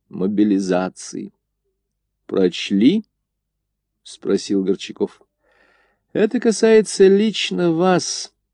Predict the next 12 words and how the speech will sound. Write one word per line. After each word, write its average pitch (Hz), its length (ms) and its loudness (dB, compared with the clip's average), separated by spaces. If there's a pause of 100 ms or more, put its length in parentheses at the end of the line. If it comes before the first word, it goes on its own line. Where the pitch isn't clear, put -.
(560)
ибо 101 240 0
наличие 170 600 4
кадровой 170 640 4
армии 165 560 4
повлечёт 139 580 2
за 151 120 0
собой 151 280 0
переход 127 520 2
к - 20 -10
более 120 340 6
активной 226 540 -2
политике. 113 640 -4